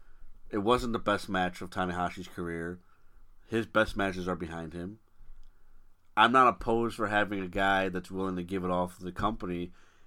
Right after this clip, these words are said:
and can still give enough to where it looks good, a title. But as far as the long-term effects, you certainly can't roll with him f-, for much longer.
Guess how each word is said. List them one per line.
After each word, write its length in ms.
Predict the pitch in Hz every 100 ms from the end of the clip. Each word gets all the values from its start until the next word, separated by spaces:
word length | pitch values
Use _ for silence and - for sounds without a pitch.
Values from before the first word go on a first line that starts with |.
| -
and 160 | 104
can 100 | 95
still 460 | 92 - 123 117 107
give 380 | 92 - 113 101
enough 680 | 90 104 127 87 - - - - - - -
to 100 | -
where 200 | 107 104
it 60 | 92
looks 340 | 92 131 -
good, 400 | - 85 82 85 - - - - - - -
a 80 |
title. 560 | - 107 131 92 80 - - - - - - - - - - - - -
But 340 | 110 107 101 - - 120
as 100 | -
far 400 | 127 123 120 113
as 140 | 107
the 100 | 104
long-term 520 | 101 95 110 - 147
effects, 500 | 151 175 180 180 - - - - - - -
you 120 | 104
certainly 340 | - 131 123 107
can't 260 | - 95
roll 200 | 85 87
with 120 | 82 82
him 200 | 76 -
f-, 140 | - - - -
for 100 | 98
much 240 | 87 -
longer. 500 | 87 104 107 82